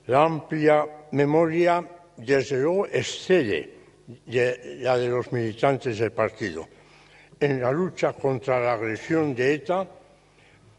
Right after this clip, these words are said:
las víctimas son muchas y variadas y, en cierto modo, son todas compañeras de nosotros, compañeros de nuestras víctimas específicas.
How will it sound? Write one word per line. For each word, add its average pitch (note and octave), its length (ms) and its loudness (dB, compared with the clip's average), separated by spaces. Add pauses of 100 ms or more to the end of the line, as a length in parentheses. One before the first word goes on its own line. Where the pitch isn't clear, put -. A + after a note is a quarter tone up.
las A#2 220 -2
víctimas D3+ 500 -2
son C3+ 220 -2
muchas E3+ 640 -2 (160)
y C3 80 -4
variadas C3+ 840 -2 (1200)
y, C#3 160 0
en A#2 160 -2
cierto E3+ 460 0
modo, D3 340 0
son C#3+ 520 -6
todas C#3+ 520 2 (440)
compañeras B2+ 920 -2 (440)
de A2 180 -2
nosotros, B2+ 720 -2 (1800)
compañeros B2+ 640 0
de B2 120 -2
nuestras A#2+ 640 -2
víctimas A#2 560 -6
específicas. A2 840 -8